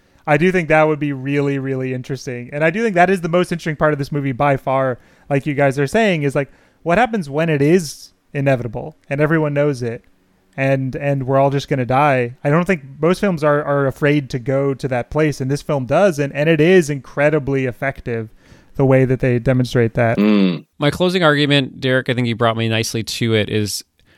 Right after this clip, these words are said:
Speaker 3: uh, and Jesse as well throughout the episode, this is, both are dealing with inevitabilities.
Speaker 2: That's right.
Speaker 3: And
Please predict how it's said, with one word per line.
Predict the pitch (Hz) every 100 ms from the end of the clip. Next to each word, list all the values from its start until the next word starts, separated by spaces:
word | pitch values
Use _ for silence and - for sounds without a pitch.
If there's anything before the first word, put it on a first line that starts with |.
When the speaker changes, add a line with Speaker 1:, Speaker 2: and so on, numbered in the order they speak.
| _ _ -
Speaker 3:
uh, | 107 104 104 101 101 - 101
and | 107
Jesse | 107 104 110
as | 104 101
well | 107 107
throughout | - 107 104
the | 104
episode, | 110 - 113 104
this | 131 -
is, | 156 123
both | - 139 165 - -
are | 135
dealing | 120 131 127 120
with | 113
inevitabilities. | 110 110 104 95 135 113 90 87
Speaker 2:
That's | 92 -
right. | 87 78 117
Speaker 3:
And | 113 110 110 107